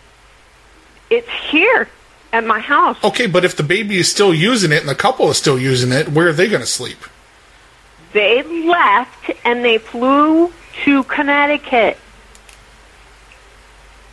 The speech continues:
Speaker 1: They're
Speaker 2: Oh.
Speaker 1: not staying here anymore.
Speaker 2: Okay, so I have to pay a freight to get the couch back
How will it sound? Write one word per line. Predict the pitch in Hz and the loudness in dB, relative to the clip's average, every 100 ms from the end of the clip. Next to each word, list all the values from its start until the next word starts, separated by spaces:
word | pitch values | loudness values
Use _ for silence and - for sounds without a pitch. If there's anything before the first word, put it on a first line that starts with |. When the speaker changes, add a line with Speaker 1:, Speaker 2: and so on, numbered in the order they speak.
| - - - | -20 -20 -4
Speaker 1:
They're | 214 254 | 0 0
Speaker 2:
Oh. | |
Speaker 1:
not | 294 311 - | 0 -2 -4
staying | - 302 339 339 | -4 0 2 2
here | 320 277 262 | 2 2 2
anymore. | 233 233 214 202 170 160 - - | 2 -2 0 2 2 -2 -4 -2
Speaker 2:
Okay, | 156 143 | 0 0
so | - 143 | 2 2
I | 147 | 2
have | 160 156 | 0 -4
to | 143 | -6
pay | 165 156 | -2 0
a | 139 | -2
freight | - 151 156 185 160 | -2 0 0 -2 -8
to | |
get | 143 151 | -6 -6
the | - | -6
couch | 156 147 - | -4 -4 -6
back | - 135 135 - | -4 -4 -4 -8